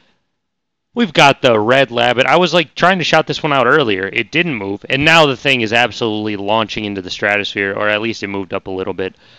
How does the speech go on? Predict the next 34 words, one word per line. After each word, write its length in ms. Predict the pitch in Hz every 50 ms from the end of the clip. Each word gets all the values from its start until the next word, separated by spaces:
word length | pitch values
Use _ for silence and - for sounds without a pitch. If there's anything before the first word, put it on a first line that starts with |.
| _ _
Um, 360 | - 113 107 104 98 95 90 _ _ _ _ _ _ -
earlier, 540 | - 139 170 202 190 160 143 135 131 123 - _ _ _ _ _ _
the, 260 | _ 107 120 123 123 120
uh, 140 | 113 110
Red 220 | 110 120 139 135 117
Rabbit 280 | 117 117 120 113 113
was 160 | 101 98 92 -
sitting 220 | - 127 117 110
around 240 | 107 104 104 104 104
maybe 180 | 104 101 95
seventy-two 600 | 95 - - 127 117 110 104 98 92 - - 123 127
dollars 380 | 139 135 143 147 151 147 127
or 40 | 139
something 300 | - - 170 143 - 160
like 180 | 160 160 147 -
that. 240 | 160 156 160 151 - _ _ _ _ _ _ -
Currently, 560 | - 170 190 202 170 143 123 113 110 104 - _ _ _ _ _
the 100 | - 117
Red 200 | 117 131 131 104
Rabbit 280 | 117 113 113 104 113 107
is 200 | 107 107 101 98
at 160 | 104 101 98
ninety-seven 1400 | 101 107 110 110 110 120 127 127 120 131 131 127 120 120 - - - - 131 127 113 123 120 117 107 107 113 104
dollars 600 | 104 104 107 107 107 104 98 87 85 82 - - _ _ _ _
on 200 | - 113 117 113
the 140 | 110 104 98
app. 200 | 95 90 87 -
Wow, 380 | - 110 101 101 98 92 95 95
wow, 240 | 95 95 92 92 92
wow. 320 | 92 95 87 90 90 85 _ _
Pretty 220 | - 147 131 107
solid 380 | - - 113 107 107 104 98 95
move 260 | 95 101 98 95 -
for, 280 | - 101 92 87 85